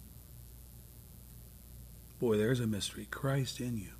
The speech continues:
He goes on, "We proclaim him, admonishing and teaching everyone with all wisdom, so that we may present everyone perfect in Christ.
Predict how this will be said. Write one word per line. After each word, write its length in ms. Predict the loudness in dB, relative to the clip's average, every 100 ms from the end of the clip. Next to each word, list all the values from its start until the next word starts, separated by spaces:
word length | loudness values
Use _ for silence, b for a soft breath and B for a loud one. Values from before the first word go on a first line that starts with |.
| -16 -16 -14 -14 -14 -14 -14 -14 -14 -16 -16 -14 -14 -14 -16 -16 -16 -16 -16 -16 -16 -16 -16 -16 -16 -16 2
He 140 | 6
goes 200 | 8 10
on, 320 | 10 10 10 12
"We 300 | 12 12 12
proclaim 800 | 12 12 12 12 12 12 12
him, 440 | 12 12 12 10 10 10 b b b b
admonishing 840 | 12 12 12 12 12 12 12 12
and 180 | 12 12
teaching 520 | 12 12 12 12 12
everyone 580 | 12 12 12 12 12 8 2 b b b b b
with 160 | 12 12
all 240 | 12 12
wisdom, 460 | 12 12 12 12 12
so 260 | 12 12 12
that 220 | 12 12
we 160 | 12
may 200 | 12 12
present 460 | 12 12 12 12 12
everyone 460 | 12 12 12 12 12
perfect 500 | 12 12 12 12 12
in 160 | 12
Christ. 460 | 12 10 10 8